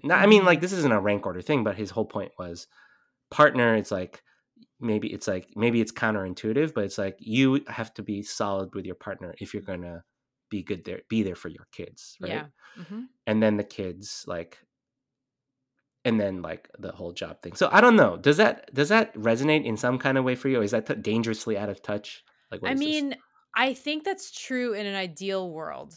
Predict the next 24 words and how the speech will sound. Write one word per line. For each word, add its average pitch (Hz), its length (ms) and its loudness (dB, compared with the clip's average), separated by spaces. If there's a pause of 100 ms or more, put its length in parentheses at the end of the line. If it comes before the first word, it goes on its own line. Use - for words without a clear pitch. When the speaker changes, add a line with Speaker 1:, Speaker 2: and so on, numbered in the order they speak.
(100)
Speaker 1:
Mm-hmm. - 200 -4
Speaker 2:
right? 190 340 -4
In 196 120 -14
an 202 160 -12
ideal 240 500 -6
world, 170 500 -6
you 175 140 -16
prioritize 214 760 -6
your 226 160 -8
own 214 180 -8
needs, 165 440 -12
you 147 80 -16
put - 260 -18
your 220 100 -8
mask 220 360 -8
on 190 300 -4
before 160 300 -12
you 151 120 -14
help 156 300 -10
anybody 196 440 -8
else 175 220 -6
with 190 160 -18
their 160 140 -10
mask. 156 580 -12